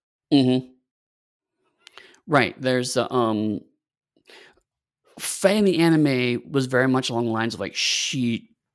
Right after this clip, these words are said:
carried herself like she's very efficient, but she actually needed these guys. And so she's always walking that line of, like, never telling them she needed them,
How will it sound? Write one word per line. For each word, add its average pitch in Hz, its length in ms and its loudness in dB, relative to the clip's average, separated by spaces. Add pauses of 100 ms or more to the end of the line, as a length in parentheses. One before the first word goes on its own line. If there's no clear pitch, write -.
(120)
carried 165 380 -2
herself 214 320 -4
like 220 100 -4
she's 202 180 -12
very 226 160 -4
efficient, 226 520 -10
but 175 100 -6
she 165 220 -6
actually 160 320 -2
needed 131 200 2
these 113 160 -6
guys. - 380 -12 (640)
And 131 180 0
so 135 100 -2
she's 143 140 -4
always 151 180 2
walking 143 240 2
that 135 120 -10
line 131 340 0
of, 123 140 -6
like, 113 360 -6
never 165 360 0
telling 139 360 -2
them 127 100 0
she 123 160 -4
needed 117 280 -4
them, 110 380 -4